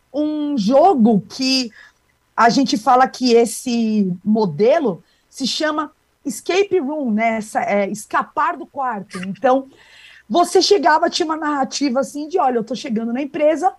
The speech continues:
e tá cheio de imprevistos." Então, a pessoa ia pro café, faltava luz.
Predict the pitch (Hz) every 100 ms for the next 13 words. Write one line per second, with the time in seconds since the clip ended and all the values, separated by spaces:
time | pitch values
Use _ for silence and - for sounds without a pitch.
0 | _ _ _ _ _ 349 349 415 - 330
1 | 330 370 294 349 381 359 370 349 381 359
2 | - 240 - _ _ _ _ _ _ -
3 | 294 359 339 214 - _ - 214 302 -
4 | 294 269 247 226 214 190 - 330 254 151
5 | _ - 285 254 208 285 254 254 214 -